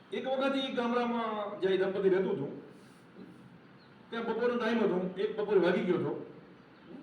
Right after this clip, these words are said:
અને એક યોગી કોઈ તપ કરી નીકળ્યો હશે અને એને ભૂખ લાગી, એને ભૂખ લાગી. અને એને ખાવાનું બહુ ફજ-, અંદર આગ લાગી હતી એનાથી. પ્રાણથી ઉછાળા થયા એટલે એને ભૂખ લાગી જબરજસ્ત. અને થોડુંક મોડું થઈ ગયું હતું.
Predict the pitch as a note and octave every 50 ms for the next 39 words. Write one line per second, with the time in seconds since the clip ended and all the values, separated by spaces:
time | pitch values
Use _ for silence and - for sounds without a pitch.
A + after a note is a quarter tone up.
0 | - - - - - - - - - - - - - - - - - A3 A#3+ B3
1 | B3+ - A#3+ G#3+ F#3+ G#3 A3+ - A#3+ - - A#3+ A#3+ A#3+ - A#3+ A3 - A#3+ A3+
2 | A3 A3 G#3+ A3 A3+ A3+ G#3+ G3 E3+ C#3+ - - - - - - - - - -
3 | - - - - - - - - - - - - - - - - - - - -
4 | - F#3+ A3+ A#3 G#3+ - C4+ - - G3 D3+ C#3 C#3 - - - - - - -
5 | E3 F3 G#3+ - F#4+ - - - - - - - - - - - - - - -
6 | - - - - F#3+ A#3+ A3+ - - - - - - - - - - - - -
7 | - - - - - - - - F3 F#3 G3 G3+ G#3+ A3+ - - - A3 A3+ B3
8 | A#3+ A#3+ A3+ A#3+ - F3 F#3+ A3+ A#3 - A#3 G#3 A3 G#3+ G#3+ A3+ A3+ - C#4 -
9 | - G#3 F#3+ F3+ - C#3+ C#3+ C3 B2+ B2+ B2+ A#2+ - - - - - - - -
10 | - - - - - F3+ G3 G#3 G#3+ G3 A3 A3 G#3+ G3+ - G#3 A3 G#3+ G3+ F3+
11 | G3+ G3+ G3 G3 F#3+ G3 G3 - F#3 - - - - F3+ F3+ E3+ - D3+ C#3+ -
12 | - - - E3+ - F3+ E3+ - F3 E3+ - - - - - - - - - -
13 | - F#3+ A#3 - - - - - - - - - - - - - - - - D#3+
14 | F3+ F3+ G#3+ - G3 G#3+ A#3+ B3 G3+ G3+ - E3+ E3 D3 C3 - - -